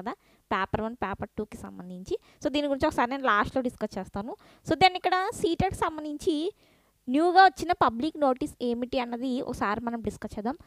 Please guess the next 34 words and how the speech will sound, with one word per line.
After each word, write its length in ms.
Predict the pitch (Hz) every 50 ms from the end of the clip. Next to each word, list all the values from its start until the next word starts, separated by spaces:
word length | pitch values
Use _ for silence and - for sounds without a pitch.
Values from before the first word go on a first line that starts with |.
| _ _ _ _ _ _ - -
సంబంధించి 480 | 320 262 247 247 254 262 262 - - 294 269 254 240
ఒక 120 | - 262 247 233 240 - - 240
పబ్లిక్ 340 | 226 214 208 247 294 - 269 262
నోటీస్ 280 | 254 247 254 247 247 262
అయితే 160 | 226 - 247 240 233
మనకి 340 | 226 226 226 - - 226 214 220 226 247 233 220
న్యూగా 300 | 220 226 240 233 269 262 - 240
పబ్లిష్ 320 | 214 208 196 247 254 - -
చేయడం 220 | 247 226 220 233 220
జరిగింది. 300 | 214 208 214 208 220 262 349 330
నిన్నే 200 | 262 262 330 415 427
చేశారు, 320 | 269 247 - 262 240 277 415 539 294 240
ఎయిట్ 220 | 220 247 262 - 311 - -
ఫోర్ 280 | 294 262 262 277 - - -
టూ 80 | 285 262 254
థౌజండ్ 340 | 247 247 240 247 254 254 277 285 - - _ _ _ _ _ -
ట్వంటీ 300 | 233 233 233 226 269 254 -
ఫోర్ 180 | 269 254 254 254
అని 140 | 262 269 -
చూడండి, 240 | - 254 254 240 -
ఇక్కడ 140 | 262 262 254 247
మనకి 180 | 247 233 254 214 233
డేట్ 200 | 226 226 240 - -
కూడా 120 | 262 254 254
ఇవ్వడం 220 | 247 240 240 247 - 226
జరిగింది. 320 | 208 208 202 208 220 359 - - - - _ _ -
So, 80 | 349 370 359 339 339
ఏంటి 240 | 349 381 381 415 392 370
అంటే 180 | 339 330 349 339 330 311
ఈ 20 | 302 285
నోటీసు 480 | 269 269 269 - 302 285 - - 294 302 294 247 277 359 - _ _ _ _ _ _ _ _ _ _ _ _ _ _ -
కరెక్షన్ 420 | 285 302 392 - - - 440 370 370 320
విండో, 240 | 285 262 247 214 - - - _ - 240
ఏంటి 180 | 262 262 415